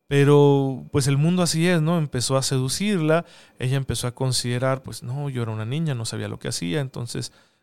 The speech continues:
a lo mejor esa promesa ni es válida ante Dios". Y como todo el mundo le decía que la solución para esa urgencia era que se casara, pues empezó a frecuentar las fiestas, la vida social, a arreglarse,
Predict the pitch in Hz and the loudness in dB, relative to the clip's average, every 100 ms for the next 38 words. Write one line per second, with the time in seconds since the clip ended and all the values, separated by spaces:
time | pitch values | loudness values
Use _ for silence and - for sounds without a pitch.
0 | - 117 120 117 139 135 - 127 127 127 | -8 -4 -2 0 -2 -2 -2 -2 -2 -2
1 | 131 131 127 143 151 127 113 107 131 156 | -2 -2 -2 0 0 -2 -4 -4 -2 2
2 | 175 175 - _ _ _ _ 156 151 143 | 2 0 -6 _ _ _ _ -6 -4 0
3 | 160 156 220 220 214 185 156 180 160 139 | 2 4 2 2 2 4 2 0 2 2
4 | 147 143 127 165 180 160 151 143 156 147 | 2 0 0 0 0 2 0 0 -2 0
5 | 156 151 - 139 131 131 120 123 151 170 | 0 0 0 0 0 -4 -6 -6 -4 -2
6 | 208 196 139 - 117 - 107 - 127 127 | -2 -2 -4 -4 -6 -6 -4 0 0 -2
7 | _ - _ - 117 117 110 107 - 127 | _ -20 _ -6 -2 0 -2 -4 -4 -4
8 | 123 117 123 120 113 107 - 151 151 139 | -4 -2 0 0 -2 -6 -2 2 2 2
9 | - 127 110 104 107 110 127 - 139 135 | -2 -4 -4 -6 -6 -6 -4 0 2 2
10 | 135 120 110 120 131 131 127 123 131 | 2 0 -4 -4 0 0 0 -2 -4